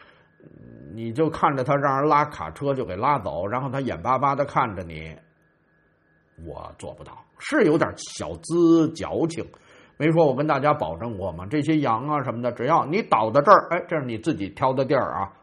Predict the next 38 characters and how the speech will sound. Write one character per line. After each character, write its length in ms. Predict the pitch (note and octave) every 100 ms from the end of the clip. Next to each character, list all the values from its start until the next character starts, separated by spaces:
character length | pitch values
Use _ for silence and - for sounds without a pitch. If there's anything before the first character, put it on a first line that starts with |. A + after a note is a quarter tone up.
| -
旁 200 | C3+ C#3+
边 120 | D3+ C#3
挖 160 | C#3+
一 80 | C3
坑， 260 | - C#3+ -
我 120 | -
就 120 | G2 F#2
把 120 | F#2+
你 140 | F#2
给 100 | F2
埋 260 | C#2+ C#2+ C#2
了， 100 | F2 _
就 120 | - A#2+
完 140 | G2+
了。 160 | D3 - _ _ _ _
只 120 | - F3
要 160 | A3+
你 140 | F3+ D3+
自 160 | G#3
己 120 | E3 F#3+
选 300 | C#3 A#2 A#2
择 120 | C3+
了 120 | E3
一 80 | D#3+
个 100 | D#3+
地 200 | E3 B2+
方， 280 | G#2+ G2+ G2
反 200 | - G#2+
正 160 | C#3 G2+
我 160 | C#2+ D2
是 120 | F#2+
绝 160 | F#2+
对 140 | A2 A2+
不 180 | F2+ G2+
会 240 | G#2 E2 - _ _
动 120 | C#3+ E2+
你 140 | - - _ _
啊。 260 | - -